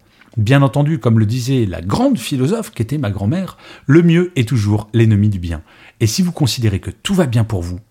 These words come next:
ne changez rien, mais restez attentif, afin qu'aucun des dix points abordés dans cet épisode et qui sont la source de votre bien-être ne se transforme en source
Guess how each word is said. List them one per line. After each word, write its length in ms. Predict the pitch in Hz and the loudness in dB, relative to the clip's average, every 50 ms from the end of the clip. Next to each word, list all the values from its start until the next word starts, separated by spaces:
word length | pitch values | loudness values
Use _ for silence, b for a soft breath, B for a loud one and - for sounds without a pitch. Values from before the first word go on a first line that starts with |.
| - | -2
ne 60 | 143 | -2
changez 300 | 131 - 147 147 113 143 | -2 0 0 -2 0 0
rien, 260 | 143 110 143 151 135 b b b b b b b b _ | 0 0 0 0 0 b b b b b b b b _
mais 100 | - 101 | -4 -2
restez 300 | 95 - 127 - - - | 0 0 -2 -2 -2 -2
attentif, 600 | 160 165 165 170 135 - - 98 95 - - - b b b b b b b b - | -2 -2 -2 -4 -6 -4 -6 -8 -8 -8 -10 -18 b b b b b b b b -6
afin 260 | - - - 147 135 | -6 -2 0 0 0
qu'aucun 320 | 110 - 202 202 - 170 | 2 0 0 0 0 0
des 140 | 139 107 98 | 0 0 0
dix 140 | 95 127 131 | -2 -4 -6
points 220 | - - 123 110 | -4 -2 0 0
abordés 340 | 101 98 117 113 110 104 98 | 0 0 0 -2 -2 -2 -2
dans 100 | 87 85 | -4 -6
cet 240 | - - 160 156 - | -6 -6 -6 -4 -4
épisode 500 | 117 - 104 90 82 90 82 82 - - - | -6 -6 -6 -6 -4 -6 -6 -6 -8 -8 -6
et 80 | - 107 | -6 -6
qui 120 | - - | -6 -6
sont 180 | - - - 95 | -6 -4 -4 -4
la 100 | 90 - | -4 -6
source 440 | - - - 160 - - - 107 85 | -8 -6 -6 -6 -6 -6 -6 -6 -6
de 100 | 90 85 | -6 -4
votre 280 | 78 - 113 - - | -4 -4 -4 -2 -2
bien-être 480 | 113 92 95 85 78 82 85 - - - - | -2 -2 -2 -4 -4 -6 -8 -10 -12 -10 -6
ne 80 | 98 95 | -6 -4
se 140 | - - | -4 -6
transforme 500 | 104 - 98 95 - - 95 82 82 101 104 - | -6 -6 -6 -6 -4 -4 -4 -4 -4 -8 -8 -6
en 80 | - 107 | -4 -4
source 540 | 104 - - - 78 - - - - b | -4 -6 -8 -12 -10 -10 -10 -12 -12 b